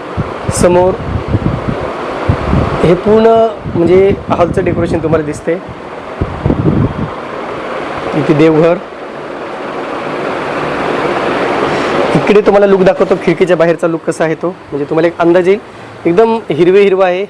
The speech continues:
असं खूप, अ, गच-, म्हणजे खूप कंजस्टेड एरिया आहे किंवा असं नाही आहे. तिकडे रोड पाहू शकता, इकडे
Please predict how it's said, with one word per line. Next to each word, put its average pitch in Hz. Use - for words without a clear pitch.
असं 185
खूप, 190
अ, 151
गच-, 170
म्हणजे 170
खूप 185
कंजस्टेड 185
एरिया 175
आहे 165
किंवा 170
असं 170
नाही 165
आहे. 175
तिकडे 165
रोड 165
पाहू 165
शकता, 156
इकडे 156